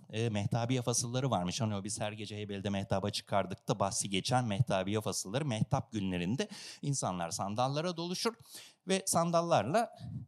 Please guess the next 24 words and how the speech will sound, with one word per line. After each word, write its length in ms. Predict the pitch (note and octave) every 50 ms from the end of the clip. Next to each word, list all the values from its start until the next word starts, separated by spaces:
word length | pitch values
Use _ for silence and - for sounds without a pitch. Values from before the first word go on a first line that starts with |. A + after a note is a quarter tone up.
| _ -
içmeye 400 | C4 - - - G3+ F#3 F3 D3+
giderlermiş. 840 | A#2+ G2+ F#2+ F2+ F2 E2 E2 D#2+ D#2 E2 E2+ - - - - - -
E, 80 | G2 F#2+ F2+ F2+ F2+ F2+ F2+ F2 F2 F2+ F2+ F2+ F2+ F#2 F#2+ - A2+
ve 180 | C#3+ F#3 - - - - - - - _ _ _ _ _ _ _ _ -
bir 80 | G#3+ -
kısım 280 | - F3 - C#3 A2
sandallarda 680 | - A#2+ G2 G2 F#2+ F2 E2+ F2+ F2 E2 E2+ D#2+ G2 G2
çilingirler 680 | - - B2+ G#2+ A2+ B2 C3 C3+ D3 D#3 D#3 E3 D#3
kurulurken 600 | - F3+ E3+ F3 F3+ F#3+ G3 - B3+ B3 A#3+ G#3+
bir 60 | G#3
kısım 260 | - - - G3 F3+
sandallarda 720 | - - E3+ E3+ F3+ E3+ E3 F3 F#3 G3 A3+ B3 C4 B3 G3
da 60 | D#3
sazendeler 640 | C3+ - D#3 D#3+ D#3+ F3 F3 F3 F3 F#3+ G#3 A#3+
olurmuş, 380 | A3 G3+ F#3 F#3+ A#3 D4+ C4 B3+
onlara 260 | G#3+ G#3 G#3+ G#3+ A3
eşlik 300 | G#3+ G3 - - A3 -
ederlermiş. 640 | E3+ B2+ - F2+ E2 D#2+ E2 E2 E2 E2+ F2+ - -
Eftalya'nın 640 | A2+ A2+ - - A3+ B3 A#3+ A3 G3+ F3 D#3+ D#3 D#3
böyle 220 | F#3 F#3+ F#3+ F#3
günlerde, 480 | E3 C3 A2+ F2 D#2+ D#2+ D#2+ D#2 G#2+ C#3+
bilhassa 400 | F3+ G#3+ G#3 G3 - - - C3+
sisli 360 | - - A2+ - - F3 E3
günlerde, 540 | D3 A2+ F#2+ E2 E2 D#2+ D#2 F2 - G#3